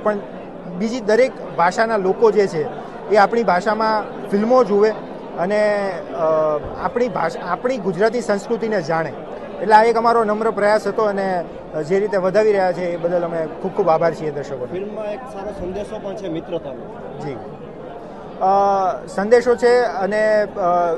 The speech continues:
Speaker 1: એ સંદેશો શું છે એ માટે તો તમારે ફિલ્મ જ જોવી પડશે, અને ફિલ્મ સિનેમાઘરોમાં રિલીઝ થઈ ચૂકી છે, અને જે રીતે પ્રતિસાદ આપ સૌ આપી રહ્યા છો, હજુ અમને એમ છે કે હજુ, અ, વધારે સમય, અ, વધારે લોકો સાથે આવો,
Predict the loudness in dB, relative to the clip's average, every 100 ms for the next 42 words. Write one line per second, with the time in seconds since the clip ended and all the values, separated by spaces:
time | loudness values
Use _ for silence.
0 | -2 -2 0 0 0 -2 -4 -4 2 2
1 | 2 0 -2 -2 -2 -2 -2 0 0 2
2 | 2 2 0 -2 -4 -2 -2 -4 -6 -2
3 | 0 2 0 0 0 0 0 0 -2 -2
4 | -4 -2 0 -2 -2 -2 0 -2 -4 -6
5 | -12 -14 -14 -4 -4 -2 2 4 6 6
6 | 4 2 2 4 4 4 2 2 2 2
7 | 4 4 2 -2 0 0 2 2 2 0
8 | -2 -4 -10 0 2 4 4 4 2 0
9 | -2 -2 -2 0 0 2 4 4 4 4
10 | 4 4 4 4 4 4